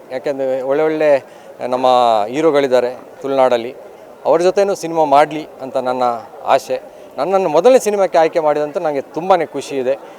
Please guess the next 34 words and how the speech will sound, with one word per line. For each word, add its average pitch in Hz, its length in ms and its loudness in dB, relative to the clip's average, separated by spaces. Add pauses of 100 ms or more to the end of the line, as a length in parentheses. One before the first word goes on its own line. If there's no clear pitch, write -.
(140)
ಹಾಗೂ 120 180 -2
ಇಲ್ಲಿ 127 200 -4
ಗೋಕರ್ಣನಾಥ 139 500 -2
ದೇಶ-, 127 460 -8
ದೇ-, 131 240 -2
ದೇವಸ್ಥಾನದಲ್ಲಿ 127 840 -2 (320)
ನಮ್ಮ 110 160 -6 (360)
ಸಿನಿಮಾದ 120 380 -6
ಮುಹೂರ್ತ 120 380 -6
ಆಯಿತು. 113 340 0
So 107 640 -10 (140)
ದೇವರ 123 240 0
ಅನುಗ್ರಹ 123 560 0 (360)
ನಮ್ಮ 110 360 -2 (120)
ಟೀಮ್ 131 180 -8
ಮೇಲೆ 131 280 -2
ಇರಲಿ, 120 220 -8
ಎಲ್ಲರ 147 440 -8
ಮೇಲೆ 127 240 -6
ಇರಲಿ 110 160 -10
ಅಂತ 107 180 -10
ನನ್ನ 98 260 -10
ಒಂದು 90 560 -12
ಆಸೆ. - 500 -16
ಎಲ್ಲರೂ 277 280 -6
ಇದ್ದಾರೆ 170 320 0
ತುಳುನಾಡಿನ, 196 500 -6
ನೀವು 180 120 -8
ಯಾರನ್ನು 175 360 0
ನೋಡ್ತಾ 190 260 -4
ಇದ್ದೀರಾ, 165 280 -4
ಎಲ್ಲರೂ 185 540 -8
ಈ 196 80 -8
ಸಿನಿಮಾದಲ್ಲಿದ್ದಾರೆ. 139 760 -6